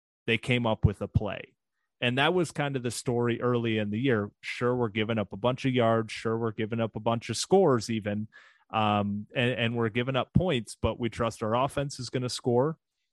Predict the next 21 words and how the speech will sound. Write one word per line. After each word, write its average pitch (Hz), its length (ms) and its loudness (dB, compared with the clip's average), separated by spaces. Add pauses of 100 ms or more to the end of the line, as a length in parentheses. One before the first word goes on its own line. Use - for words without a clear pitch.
(800)
And 123 160 0
at 123 140 -2
the 120 120 0
end 120 140 0
of 110 80 -2
the 110 80 -2
day, 123 540 2 (480)
they're 127 120 2
making 190 380 0
enough 160 520 0
plays 113 1000 0 (280)
that 127 200 0
we 151 100 2
can 147 240 -6
live 160 300 0
with 143 120 0
some 135 240 -4
of 127 80 -2
the 127 80 -4
negative 123 520 -4
stuff. - 440 -12